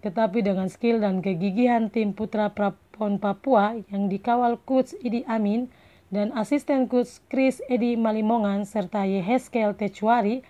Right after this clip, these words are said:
akhirnya meraih kemenangan dengan skor lima puluh tujuh lima puluh tiga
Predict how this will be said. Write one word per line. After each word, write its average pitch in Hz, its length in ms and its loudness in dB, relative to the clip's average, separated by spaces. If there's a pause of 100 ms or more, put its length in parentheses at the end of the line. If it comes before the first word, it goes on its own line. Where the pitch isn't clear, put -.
(360)
akhirnya 302 480 4
meraih 240 320 6
kemenangan 233 640 2
dengan 190 240 0
skor 208 400 -2
lima 226 320 0
puluh 214 160 -2
tujuh 226 400 -2
lima 185 320 -2
puluh 180 160 -4
tiga 214 480 -2